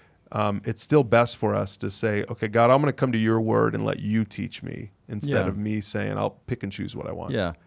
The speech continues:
Speaker 2: And, and the related, I think the corollary to that, though, on the flip side is say, you know, those people who disagree with us or those people who,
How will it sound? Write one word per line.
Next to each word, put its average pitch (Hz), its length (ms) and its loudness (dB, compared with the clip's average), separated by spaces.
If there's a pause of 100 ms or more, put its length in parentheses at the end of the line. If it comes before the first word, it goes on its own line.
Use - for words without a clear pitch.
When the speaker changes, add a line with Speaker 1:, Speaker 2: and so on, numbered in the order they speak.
Speaker 2:
And, 156 160 -4
and 147 160 0
the 131 120 4
related, 127 560 2 (160)
I - 100 -4
think 113 200 -4
the 101 80 -2
corollary 107 760 2
to - 160 -4
that, 92 260 0
though, 98 140 2
on 90 80 -2
the 90 80 -2
flip 120 260 -6
side 85 300 -2
is 82 100 -8
say, 92 400 -4
you 107 100 -4
know, 92 220 0 (280)
those 135 180 2
people 131 320 -2
who 110 80 0
disagree 104 500 -4
with 127 160 -4
us 92 220 -2
or 104 60 0
those 107 200 0
people 107 380 -4
who, 98 320 -2